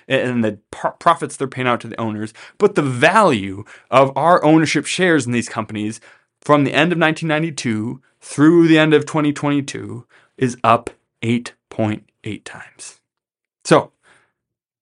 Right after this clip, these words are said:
to sum it up, right? Wh-, wh-, what is the point of being a business owner? Well, for the last thirty years,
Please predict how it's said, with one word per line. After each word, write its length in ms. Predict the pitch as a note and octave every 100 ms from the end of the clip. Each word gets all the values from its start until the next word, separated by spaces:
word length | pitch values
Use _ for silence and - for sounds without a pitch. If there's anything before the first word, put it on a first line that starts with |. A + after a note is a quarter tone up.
| _
to 60 | -
sum 200 | C#3+ D#3+
it 60 |
up, 180 | F#3 -
right? 340 | G#2 B2+ D3+ _ _ _ _ _ _ _ _ -
Wh-, 140 | B2
wh-, 500 | A#2+ B2 C3+ D#3 D3+
what 120 | D3+
is 60 | D#3+
the 40 |
point 240 | C#3+ F#3+ D#3
of 100 | -
being 200 | E3+ D#3
a 40 |
business 400 | A#2+ D#3 E3 C#3
owner? 380 | C#3+ C3 G2+ F#2+ _ _
Well, 80 | B2+
for 140 | C#3
the 80 | D3
last 320 | D3 D#3 -
thirty 260 | - E3 F3
years, 380 | F#3 A#2+ A#2+